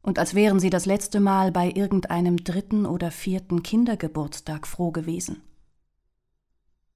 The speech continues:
Sie bewegen sich, als wären sie von einem System elektrischer Drähte umgeben, das ihnen Schläge austeilt, falls sie einmal einen Arm ausstrecken oder mit dem Fuß hin und her schlenkern. Sie gehen aneinander vorbei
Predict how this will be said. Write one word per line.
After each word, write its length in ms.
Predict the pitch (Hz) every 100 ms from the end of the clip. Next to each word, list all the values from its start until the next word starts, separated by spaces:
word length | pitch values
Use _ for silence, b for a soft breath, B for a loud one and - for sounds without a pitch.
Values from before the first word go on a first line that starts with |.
| _
Sie 120 | -
bewegen 420 | 180 180 214 233 214
sich, 380 | 208 202 - -
als 220 | 180 190
wären 260 | 220 214
sie 160 | 196 202
von 180 | 202 202
einem 280 | 196 196 185
System 480 | 185 - - 226
elektrischer 560 | 214 190 196 - 185 190
Drähte 340 | 185 208 220
umgeben, 480 | 175 170 175 175 180
das 220 | 180 180
ihnen 180 | 185 185
Schläge 540 | 180 202 208 226 185 160
austeilt, 680 | 170 - - 156 156 151
falls 300 | - 170 170
sie 160 | 175 170
einmal 280 | 175 185 185
einen 200 | 190 180
Arm 220 | 214 214
ausstrecken 640 | 175 - - 175 180 175
oder 160 | 175 180
mit 160 | 185
dem 100 | 196
Fuß 340 | 180 254 262 -
hin 160 | 175
und 160 | 160 156
her 140 | 175
schlenkern. 500 | 160 - 165 170 175 - - _ _ _ _ _ _ _ _ _ _ _ _ _ _ B B
Sie 140 | - 208
gehen 300 | 220 269 277
aneinander 480 | 220 220 220 226 208
vorbei 560 | 190 180 165 165 240